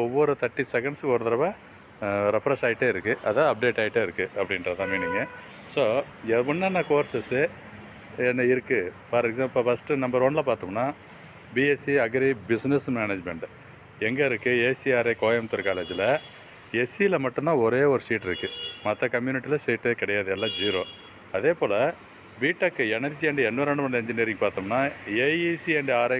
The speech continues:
Coimbatore College, அங்கேயும் எஸ் சிக்கு ஒண்ணு தான் இருக்கு, ரைட்டா? அடுத்த பி எஸ் C Horticulture course, அதுல ப-, அங்க எங்க வேக்கன்சினா, ஆதிபராசக்தி Horticulture College, அங்க ஒரே ஒரு சீட்டு,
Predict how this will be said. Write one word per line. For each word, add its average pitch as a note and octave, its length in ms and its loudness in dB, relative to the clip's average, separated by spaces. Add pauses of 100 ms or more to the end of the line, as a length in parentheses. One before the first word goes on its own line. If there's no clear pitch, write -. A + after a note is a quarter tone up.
Coimbatore A2+ 460 0
College, F#2+ 320 -2 (560)
அங்கேயும் D#3+ 360 0
எஸ் - 140 -4
சிக்கு D3+ 260 0
ஒண்ணு A#2+ 160 -2
தான் A2 120 2
இருக்கு, F2 200 -4 (340)
ரைட்டா? G#2+ 240 0 (600)
அடுத்த D3 240 -2 (100)
பி C#3+ 60 2 (120)
எஸ் F3+ 140 -4
C F3+ 80 4 (320)
Horticulture C3+ 680 0
course, G2+ 260 2 (200)
அதுல C#3+ 240 2
ப-, A2 160 4
அங்க A2 180 -4 (440)
எங்க C3+ 240 0
வேக்கன்சினா, A#2 480 -2 (560)
ஆதிபராசக்தி D#3 760 0
Horticulture A2 560 0
College, F#2 260 -4 (380)
அங்க C3+ 160 0 (140)
ஒரே C3 180 2 (140)
ஒரு B2 160 -2
சீட்டு, A#2+ 200 0